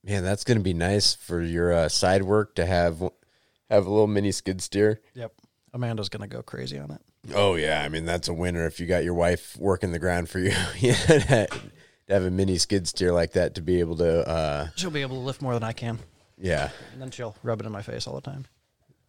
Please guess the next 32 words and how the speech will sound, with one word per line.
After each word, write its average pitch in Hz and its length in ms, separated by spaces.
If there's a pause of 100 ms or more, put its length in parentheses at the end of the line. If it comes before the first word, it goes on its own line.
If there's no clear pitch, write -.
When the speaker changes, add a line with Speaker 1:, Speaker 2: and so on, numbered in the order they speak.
(260)
Speaker 1:
Nothing 85 260
wrong 85 180
with 78 120
that, 90 260
'cause - 40
Speaker 2:
No, 202 160
no, 175 140
Speaker 1:
she's 151 60
Speaker 2:
no. 180 60
Speaker 1:
lifting 87 280
more 85 240
than 85 120
Speaker 2:
She's 85 80
Speaker 1:
you 98 120
can. 98 120
Speaker 2:
lifting - 180
more 143 100
than 131 100
I 151 80
can. 131 200
Speaker 1:
<laughs> - 0
Yeah, 117 300
that's 104 380
a 95 40
Speaker 2:
Hey, 87 60
Speaker 1:
win. 95 300
Speaker 2:
yeah, 147 240
no, 139 260
productivity. 143 640
Yeah, 143 240
that's 127 160
great. 165 180